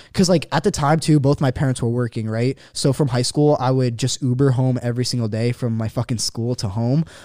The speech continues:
um, after school, 'cause there'd be no one to drive me. So, like, my mom knew it's, like, thirteen dollars. So I'd be like, "Oh, sometimes there's, like, surge prices, you know, with, like, Uber, it's, like, one point nine times higher because it's, like, higher, like, fucking supply and demand, except with Uber." Um, so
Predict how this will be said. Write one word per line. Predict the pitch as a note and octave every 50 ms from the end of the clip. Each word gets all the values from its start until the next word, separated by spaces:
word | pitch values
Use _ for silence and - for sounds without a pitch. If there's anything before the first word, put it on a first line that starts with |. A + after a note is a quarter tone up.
| - - -
um, | B2 A#2+ A2+
after | F#2+ B2 - - B2
school, | - - - B2 B2 C#3+ E3 E3+ - - - - -
'cause | - B2 G#2+
there'd | A#2 A#2 B2
be | A2+ A#2+
no | A2+ A2+ A2+
one | A2+
to | G#2+ A2
drive | G#2+ A#2 G#2+ G#2+ A#2+ B2
me. | C3+ C#3+ D3
So, | - - C3+ A#2+
like, | A#2 A2 A2 - - _ -
my | C3+ C3 C3
mom | C#3+ D3+ D#3+ D3 C3+
knew | C3+ C#3 B2+
it's, | - -
like, | A2+ -
thirteen | - D#3+ C#3 C3 - C#3 B2
dollars. | A#2+ A#2+ A#2 A2+ A2 G#2+ G#2+ G#2+
So | - - - D3+ C#3
I'd | C#3
be | C#3 C#3+
like, | C3 B2+ -
"Oh, | F3 F3 F3
sometimes | E3 - F3+ E3 - E3 D#3+ D3+
there's, | D#3 C#3+ C3+
like, | A#2+ -
surge | - - D#3 C#3 C3+ B2+ -
prices, | - A#2 A2 G#2 - A2+ G#2+ A2
you | B2
know, | A#2+ A#2+
with, | A2 -
like, | A#2 G#2+ F#2
Uber, | G2+ A2+ G#2+ F#2+ G#2+ G#2+ A2
it's, | G#2+ - -
like, | G#2 G2 - -
one | B2+ C3 B2+ A#2
point | - C3+ A#2+ A2+ A2+
nine | A#2 A#2 A#2 A2+ G#2+
times | - A2 G#2+ G#2+ G#2+
higher | - A#2 A#2 A2+ A2 G#2+ G#2 G2+
because | G2+ G#2+ - A2 G#2+
it's, | A2 G#2 -
like, | G2+ G2+ - -
higher, | - - G#2+ G#2 G2 F#2+ F#2 F2+ F#2+ G2 - _ _ _ -
like, | F#2+ G2+ - _ _ -
fucking | - G#2 - G#2+ G#2 G2+ G2 - _ _ _ _ - -
supply | - B2 A2 - A2 A2
and | A2 G2+
demand, | G2+ G#2+ G#2+ D#2 C2+ - - - - - - -
except | - - A#2+ A2+
with | A2 G2+ - -
Uber." | A#2 G#2+ F#2+ C#2 - - - - - - - A#2
Um, | - C#3+ D3 C#3+ C3+ B2 A2+ A2
so | - - - D#3+ D#3 D#3 D3+ C#3+